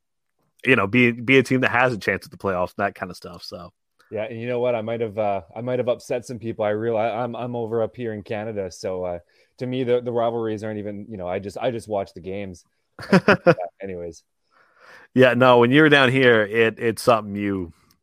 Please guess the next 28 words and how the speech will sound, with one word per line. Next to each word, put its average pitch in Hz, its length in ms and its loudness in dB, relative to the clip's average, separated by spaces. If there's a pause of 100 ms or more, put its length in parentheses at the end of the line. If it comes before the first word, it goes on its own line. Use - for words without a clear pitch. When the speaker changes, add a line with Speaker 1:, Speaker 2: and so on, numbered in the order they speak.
(180)
Speaker 1:
especially 123 340 4
in 95 60 2
Ohio, 90 280 2
man, 87 220 -8
it's 101 140 -4
something 95 300 -2
you 92 120 -2
live. 85 420 -6
Like, 95 180 -2
I, 101 160 6
Speaker 2:
How, - 0 -
how 98 60 -4
Speaker 1:
you 98 380 2
Speaker 2:
dare 110 120 -2
I 104 140 -2
even 95 260 -12
say 98 180 -12
Michigan 90 480 -14
then? 87 260 -20
<laughs> - 120 -20 (420)
Speaker 1:
Oh, 151 120 6
no, 147 100 8
you're 135 160 8
fine. 101 320 4
You're 110 140 -2
fine. 95 260 -2
You're 113 80 0
not, 117 320 2